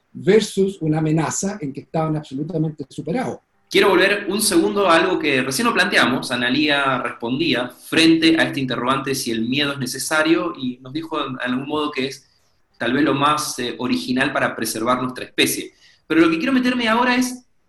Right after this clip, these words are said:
Speaker 2: cómo identificar, perdón la expresión, ¿cierto? Estoy con gente que sabe mucho, pero ¿cómo identificar un miedo bueno y un miedo malo?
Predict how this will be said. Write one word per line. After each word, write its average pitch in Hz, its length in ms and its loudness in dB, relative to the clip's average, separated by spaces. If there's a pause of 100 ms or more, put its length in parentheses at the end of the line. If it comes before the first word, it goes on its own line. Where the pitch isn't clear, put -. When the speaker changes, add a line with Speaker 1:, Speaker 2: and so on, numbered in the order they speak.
Speaker 2:
cómo 277 200 0
identificar, 196 760 2
perdón 135 360 0
la 117 60 0
expresión, 90 540 -8
¿cierto? 107 380 -6
Estoy 92 500 -6
con 92 180 -12
gente 101 460 -4 (400)
que - 100 -4
sabe 110 280 4
mucho, 120 420 6 (260)
pero 135 240 4
¿cómo 254 140 6
identificar 190 380 6
un 180 160 4
miedo 165 400 6
bueno 202 440 4
y 143 100 2
un 156 100 4
miedo 147 420 0
malo? 92 460 -2